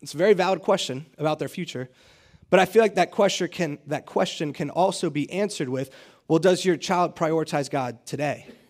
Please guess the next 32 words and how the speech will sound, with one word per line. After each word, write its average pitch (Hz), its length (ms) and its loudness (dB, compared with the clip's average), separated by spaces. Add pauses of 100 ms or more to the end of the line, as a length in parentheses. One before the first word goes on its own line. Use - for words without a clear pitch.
(720)
A 160 100 -2
key 240 260 2
indicator 190 460 4
of 135 80 -4
God 165 320 0
influencing 196 720 -2
their 147 120 -2
future 190 480 -6 (240)
is 147 140 -4
how 180 140 2
God 156 280 0
is 143 200 -4
actively 170 460 -4
influencing 156 560 -6
them 120 200 -6 (480)
today. 160 500 0 (460)
Is 151 180 -4
church - 600 -2
a 156 120 -2
priority 127 520 -2
today? 110 440 -12 (340)
Or 175 160 8
is 185 180 4
it 185 80 2
a 175 80 2
rather 165 520 2
like 151 240 -2
a, 135 260 -2 (300)
"If - 160 -6
you 180 80 2
have 151 100 0
time, 107 460 -8